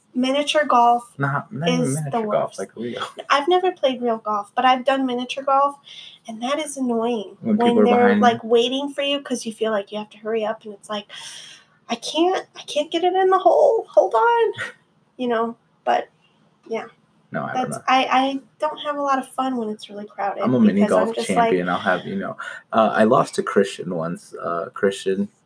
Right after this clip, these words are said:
Speaker 2: shout out, Christian.
Speaker 1: Hey, Christian.
Speaker 2: <laughs> Um, I,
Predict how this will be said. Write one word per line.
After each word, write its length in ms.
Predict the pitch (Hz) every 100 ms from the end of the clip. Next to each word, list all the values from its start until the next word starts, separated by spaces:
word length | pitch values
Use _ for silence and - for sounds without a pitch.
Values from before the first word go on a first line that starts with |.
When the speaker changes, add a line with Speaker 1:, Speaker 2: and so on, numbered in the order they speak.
| _ _ _ _ _ -
Speaker 2:
shout 260 | 80 85
out, 220 | 90 90 -
Christian. 340 | - - - -
Speaker 1:
Hey, 200 | 359 370
Christian. 680 | 349 339 339 339 349 349 - -
Speaker 2:
<laughs> 220 | - - -
Um, 420 | 117 117 113
I, 120 | 110